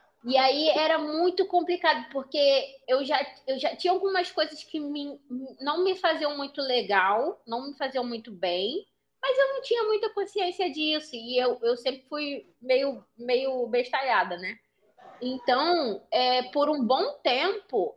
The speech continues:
eu tive umas amizades, assim, enqu-, enquanto pequena, que era muito porque a conveniência do sentido de, tipo, "Ah, nossas mães vão se ver, então a gente sempre tá juntas", sabe?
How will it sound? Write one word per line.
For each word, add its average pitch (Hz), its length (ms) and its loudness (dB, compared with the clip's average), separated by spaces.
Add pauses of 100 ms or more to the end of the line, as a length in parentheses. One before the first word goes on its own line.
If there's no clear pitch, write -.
eu 262 220 4
tive 277 300 -6
umas 294 280 -4
amizades, 277 580 0
assim, 269 100 -14
enqu-, 247 340 -6
enquanto 262 360 -4
pequena, 202 680 -2 (500)
que 269 60 2
era 269 200 8
muito 285 380 -2 (180)
porque 269 720 4
a 262 60 2
conveniência 269 800 0
do 269 140 -2
sentido 269 460 -8
de, 254 140 -8
tipo, 240 420 -2
"Ah, 254 440 2
nossas 247 400 0
mães 240 280 -2
vão 254 180 -4
se 254 240 -8
ver, 240 360 6 (100)
então 269 180 0
a 277 60 -2
gente 269 240 -8
sempre 269 320 -4
tá 294 160 4
juntas", 196 560 -6 (120)
sabe? 220 480 2